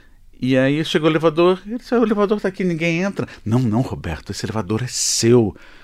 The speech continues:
Você não gosta de andar no elevador com ninguém." "Mas por que que eu não gosto de andar no elevador com ninguém?" "N-, não sei, Roberto, mas eu, você não quer ninguém no elevador com você."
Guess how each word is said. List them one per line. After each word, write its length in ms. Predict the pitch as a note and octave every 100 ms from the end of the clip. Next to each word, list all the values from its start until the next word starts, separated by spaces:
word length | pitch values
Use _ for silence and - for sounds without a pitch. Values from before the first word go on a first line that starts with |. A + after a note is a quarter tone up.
| -
Você 160 | A2 C3
não 120 | A#2
gosta 280 | A#2 C3 B2
de 80 | C#3
andar 220 | A#2+ C#3
no 100 | C3+
elevador 440 | B2 B2 A#2 B2+
com 80 | C#3
ninguém." 500 | C3+ C#3+ A#2+ A#2+ A#2+ _ _ _ - - - - -
"Mas 240 | F3 -
por 340 | - - G3
que 100 | -
que 120 | G3 G3
eu 60 |
não 160 | G3 F3
gosto 460 | D3 C#3+ - C#3+
de 100 | A#2
andar 240 | A#2+ A2+ A#2
no 100 | A2+
elevador 520 | A2 G2+ G2+ G#2 -
com 80 | G#2
ninguém?" 420 | G2 F#2 F#2 F#2 - - - - - - - -
"N-, 160 | D#2
não 160 | C3+ G3
sei, 220 | - G3+
Roberto, 400 | A3+ C3+ B2+ A#2+ C3
mas 100 | C#3+
eu, 380 | A#2+ C#3 - C3
você 380 | D3+ - -
não 320 | F3 E3+ F#3 F3+
quer 240 | - G3+
ninguém 380 | G#3 G#3+ F3 A3+
no 80 | G#3
elevador 420 | G3 F#3+ E3+ F3+
com 100 | F3
você." 240 | D#3 -